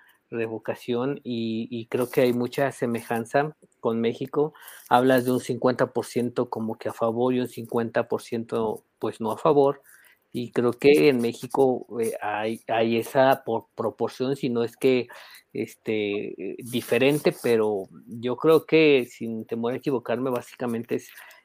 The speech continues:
esa, es cincu-, esa división de, de entre que sí y, y que no.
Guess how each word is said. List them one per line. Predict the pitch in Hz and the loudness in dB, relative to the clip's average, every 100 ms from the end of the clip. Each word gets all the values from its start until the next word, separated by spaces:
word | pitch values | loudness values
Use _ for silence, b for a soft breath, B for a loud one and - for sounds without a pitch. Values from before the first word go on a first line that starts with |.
| - | -8
esa, | 113 - 131 | -6 2 4
es | 117 - | 4 0
cincu-, | 110 123 | -8 -6
esa | 120 156 | 0 2
división | 143 127 - 127 127 | 2 0 -2 -2 0
de, | 131 120 - | 0 -2 -4
de | 120 113 | -4 -2
entre | 113 - 110 | -4 -8 -12
que | - 107 | -10 -12
sí | - | -4
y, | 156 175 120 113 117 120 | -4 -2 -4 -6 -6 -6
y | 113 | -8
que | - 104 | -6 -6
no. | 110 101 | -6 -10